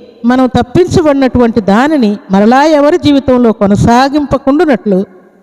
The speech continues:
మనం ఏం చేయాలని దేవుడు ఆజ్ఞాపిస్తున్నా అంటే, "కీడు చేయట మానుకోండి, మేలు చేయ నేర్చుకునుడి" అంటూ ఉన్నాడు. దేవుని సన్నిధిలో చేరిన మనం అందరం కూడా కీడు చేయట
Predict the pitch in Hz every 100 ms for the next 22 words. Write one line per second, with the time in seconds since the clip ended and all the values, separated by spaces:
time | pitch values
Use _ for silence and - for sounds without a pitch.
0 | _ 208 208 214 262 - 277 262 254 240
1 | 240 240 233 240 240 - - 202 175 165
2 | 202 240 254 - - _ 311 381 403 370
3 | 320 285 240 214 226 233 - 202 208 214
4 | 208 202 202 320 - - - - _ -
5 | 214 240 294 349 349 - 285 262 233 220
6 | 262 - - - 247 202 202 196 160 -
7 | 156 147 165 - - _ _ _ _ _
8 | _ 185 277 392 370 330 302 262 254 240
9 | 233 - 214 214 202 196 196 220 254 233
10 | 208 175 160 - - - - _ _ _
11 | - 330 392 349 277 247 220 185 165